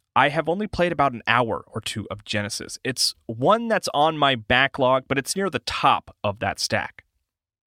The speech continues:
The Dark Pictures anthology Man of Medan, I played with my wife,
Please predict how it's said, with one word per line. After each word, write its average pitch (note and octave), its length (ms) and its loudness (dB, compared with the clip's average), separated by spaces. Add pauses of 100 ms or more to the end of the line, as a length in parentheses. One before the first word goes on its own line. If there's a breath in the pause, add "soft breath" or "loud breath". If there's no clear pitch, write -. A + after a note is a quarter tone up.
The C3 80 4
Dark E3+ 280 0
Pictures C#3 460 -2
anthology G#2+ 560 -2
Man A2+ 320 0
of G#2+ 180 -6
Medan, B2 460 0 (420 loud breath)
I C3 60 4
played D#3 240 2
with D3+ 140 -6
my C3+ 120 0
wife, A3+ 300 2